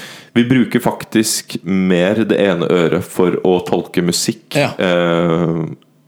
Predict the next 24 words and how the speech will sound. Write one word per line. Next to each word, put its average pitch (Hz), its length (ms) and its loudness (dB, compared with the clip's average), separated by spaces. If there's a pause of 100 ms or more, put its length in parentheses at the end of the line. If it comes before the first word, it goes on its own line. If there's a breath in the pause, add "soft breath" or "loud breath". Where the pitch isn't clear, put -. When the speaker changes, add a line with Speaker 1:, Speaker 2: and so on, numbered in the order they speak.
Speaker 1:
enn 85 220 -2
det 98 100 0
andre 80 300 0
øret, 76 80 0
som 90 120 -4
jeg 85 120 -2
tror 85 180 2
er 78 260 0
samtaler 67 540 -2
eller 55 80 -2
noe 67 80 -4
sånt. 131 160 0
Speaker 2:
Ja. 135 180 2 (460 loud breath)
Speaker 1:
Så - 120 -18
det 107 80 2
er, 117 120 0
det - 20 2
er 120 200 -2
faktisk 110 200 -4
forskjell 90 300 -2
på 98 80 -2
det 85 100 2
også. 82 240 -2 (760 loud breath)
Ehm, 101 480 0